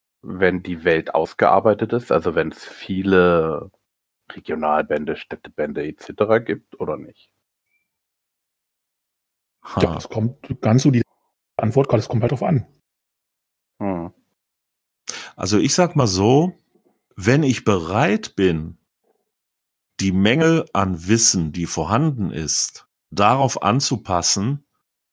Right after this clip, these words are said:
Speaker 3: was ich spielen will, dann ist das gut.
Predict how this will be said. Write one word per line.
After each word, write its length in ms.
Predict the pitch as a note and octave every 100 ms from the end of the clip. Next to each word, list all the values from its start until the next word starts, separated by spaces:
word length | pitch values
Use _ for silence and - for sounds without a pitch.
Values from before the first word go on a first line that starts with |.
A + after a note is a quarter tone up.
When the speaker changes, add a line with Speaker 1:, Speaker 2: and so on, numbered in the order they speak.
| _ _ _ _ _
Speaker 3:
was 280 | D#2+ G#2+ -
ich 160 | A2+ -
spielen 580 | - - G3 B2 D#2+ D#2
will, 260 | D2+ - _ _ _ _ _ _ _ _ _ _ _ _ _ _ _
dann 200 | - A2
ist 180 | A#2+ B2
das 160 | C#3 -
gut. 380 | G2 D#2+ -